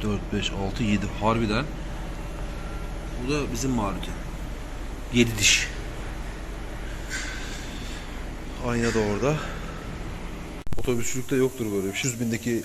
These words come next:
ayna Maruti'yi <laughs> sıfırıyla değiştiriyoruz. Niye? Zevkine.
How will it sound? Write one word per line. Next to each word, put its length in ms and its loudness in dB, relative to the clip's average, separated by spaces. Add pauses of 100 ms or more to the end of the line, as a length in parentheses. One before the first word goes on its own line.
ayna 260 4
Maruti'yi 540 2 (500)
<laughs> 500 -10
sıfırıyla 600 4
değiştiriyoruz. 480 -4 (920)
Niye? 300 4
Zevkine. 480 6